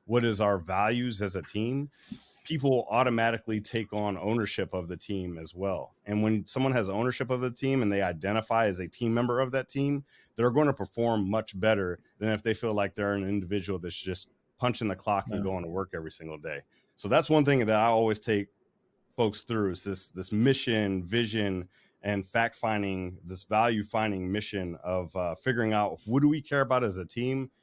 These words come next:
Speaker 1: and how do we move forward in that same identity.
Speaker 2: So I'm, I'm a little bit split on this, um, on your version of this, only because, uh, in my current employer, uh, I, that's absolutely the position they would take, which is everybody sort of crowdsource,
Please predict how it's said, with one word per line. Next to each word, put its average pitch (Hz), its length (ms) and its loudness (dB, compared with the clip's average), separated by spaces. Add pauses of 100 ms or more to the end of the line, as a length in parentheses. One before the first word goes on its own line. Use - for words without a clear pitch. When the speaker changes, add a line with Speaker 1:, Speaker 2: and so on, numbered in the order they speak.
(160)
Speaker 1:
and 95 100 -4
how 120 120 4
do 120 60 2
we 113 120 0
move 113 340 0
forward 110 380 -2
in 98 80 -2
that 95 160 -6
same 95 280 -6
identity. 85 440 -8 (640)
Speaker 2:
So 151 140 6
I'm, 170 180 6
I'm 185 100 8
a 208 60 12
little 208 200 8
bit 139 160 8
split 156 340 4
on 131 160 6
this, 120 240 4
um, 117 440 0 (220)
on 120 120 0
your 120 140 6
version 120 420 2
of 104 100 -4
this, 104 380 -2 (140)
only 147 200 6
because, 120 580 4 (140)
uh, 104 300 -2
in 117 60 -8
my 107 160 -4
current 123 300 2
employer, 110 640 -4 (240)
uh, 104 300 -10 (100)
I, 120 140 -4 (100)
that's 139 340 6
absolutely 131 540 4
the 107 100 -4
position 110 400 -10
they 107 80 -10
would 101 140 -10
take, 95 240 -12
which 101 160 -16
is 104 120 -12
everybody 107 400 -6
sort 107 180 -8
of 92 80 -14
crowdsource, 98 680 -6